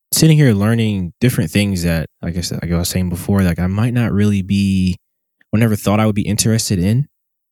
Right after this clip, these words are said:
but, like, the more that I do it, I find it being something that I wanna get really good at. And so, like, that's, like, to me, a beautiful thing in itself. Like, I get to work with you guys all the time. I get to work with K P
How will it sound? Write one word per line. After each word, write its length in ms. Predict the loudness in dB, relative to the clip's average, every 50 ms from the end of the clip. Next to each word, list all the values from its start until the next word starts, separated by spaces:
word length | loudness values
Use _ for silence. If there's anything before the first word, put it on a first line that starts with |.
| _ _ _
but, 120 | 0 2 2
like, 160 | 2 2 0
the 80 | 0 0
more 240 | 2 2 2 2
that 100 | 2 2
I 140 | 0 0 -2 -2 -2
do 180 | 0 2 2
it, 180 | 2 0 0 -4 -8 -16 _ -6
I 120 | -4 -4
find 260 | -2 -2 -2 0 0
it 100 | -2 -2
being 140 | -2 -2 -2
something 320 | -2 -2 -4 -2 -2 -2
that 140 | -2 -2 -2
I 120 | -2 -2 -2
wanna 340 | -2 0 0 0 0 -2
get 240 | -4 -2 -2 -2 -2 -4 _
really 260 | -4 -2 0 0 0
good 200 | 0 0 -2 0
at. 140 | -2 -4 -8 -10 _ _ _ _ _ _ _ _ _ _ _ _ -6
And 160 | -4 -2 -2
so, 320 | 0 0 0 0 2 0
like, 180 | 0 -2 -2 0
that's, 260 | 0 0 0 0 0
like, 220 | -2 -2 -4 -4 -6
to 120 | -2 0
me, 140 | 2 2 2
a 60 | 2
beautiful 260 | 2 2 2 0 0 -2
thing 180 | 0 0 2
in 80 | 2 0
itself. 480 | 0 0 0 2 2 2 0 0 -2
Like, 200 | -2 -2 -2 0
I 80 | -2 -2
get 160 | -2 -2 -2
to 80 | -2 -2
work 180 | -2 -2 -2
with 160 | -4 -4 0 0
you 100 | 2 2
guys 340 | 2 2 2 2 0 0 0
all 140 | 2 2 2
the 80 | 2
time. 360 | 0 0 -2 0 0 0 0
I 80 | 0 -2
get 100 | -2 -2
to 60 | 0
work 160 | -2 -2 -2
with 100 | -4 -6
K 160 | -4 -2 -4 -2
P 400 | -2 -2 0 0 0 0 -2